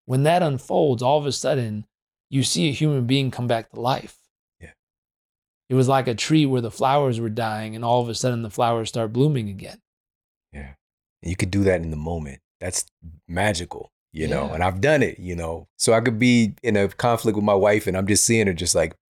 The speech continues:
Speaker 2: pure, una-, not pure, pure, unadulterated evil.
Speaker 1: Mm.
Speaker 2: And it's just like, there's so much beauty here,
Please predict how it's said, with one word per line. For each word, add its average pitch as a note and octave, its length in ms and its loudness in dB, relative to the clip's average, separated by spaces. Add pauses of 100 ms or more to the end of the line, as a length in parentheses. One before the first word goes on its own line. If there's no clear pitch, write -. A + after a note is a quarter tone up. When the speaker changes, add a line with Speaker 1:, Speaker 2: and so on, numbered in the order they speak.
Speaker 2:
pure, C#3+ 640 4 (340)
una-, G2 300 0
not A#2+ 220 0
pure, F#3 320 6
pure, D3 420 2
unadulterated G#2+ 720 0
evil. F#2 380 -4 (520)
Speaker 1:
Mm. B2 80 -6
Speaker 2:
And G#2+ 100 4
it's F#2+ 100 2
just A#2+ 200 0
like, G2+ 400 4 (400)
there's A#2 180 2
so C3+ 240 2
much A2+ 280 0
beauty G#2 360 2
here, D2 360 -2